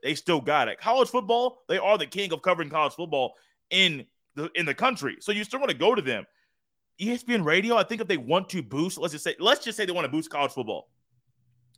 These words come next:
Have somebody on game day or have somebody host a weekend show on a Saturday. Maybe you wanna have Marty and McGee, but then have somebody else that does the college football stuff that might not be normally on air this time of year,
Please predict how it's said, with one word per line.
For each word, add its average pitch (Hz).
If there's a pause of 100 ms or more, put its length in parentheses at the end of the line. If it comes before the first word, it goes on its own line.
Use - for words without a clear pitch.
(500)
Have 247
somebody 220
on 202
game 165
day 107 (420)
or 196
have 285
somebody 208
host 214
a 185
weekend 208
show 208
on 202
a 208
Saturday. 208 (440)
Maybe 175
you 220
wanna 208
have 202
Marty 180
and 165
McGee, 147 (280)
but 196
then 254
have 381
somebody 277
else 233 (300)
that 165
does 214
the 196
college 196
football 190
stuff 190
that 147
might 202
not 185
be 180 (420)
normally 185
on 175
air 160
this 165
time 180
of 117
year, 165